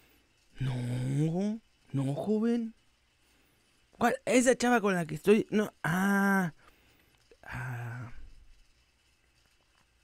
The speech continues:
No, joven, no, no sé cuál. No. <laughs> Qué grande,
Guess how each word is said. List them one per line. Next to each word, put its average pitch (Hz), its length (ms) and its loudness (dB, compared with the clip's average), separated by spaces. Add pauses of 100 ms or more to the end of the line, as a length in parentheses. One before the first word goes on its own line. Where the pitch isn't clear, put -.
(300)
No, 131 560 2
joven, 208 460 4
no, 190 240 2
no 185 260 0
sé 175 140 -2
cuál. 165 400 2 (540)
No. 196 380 4 (380)
<laughs> 175 460 0 (500)
Qué 226 160 12
grande, 233 580 12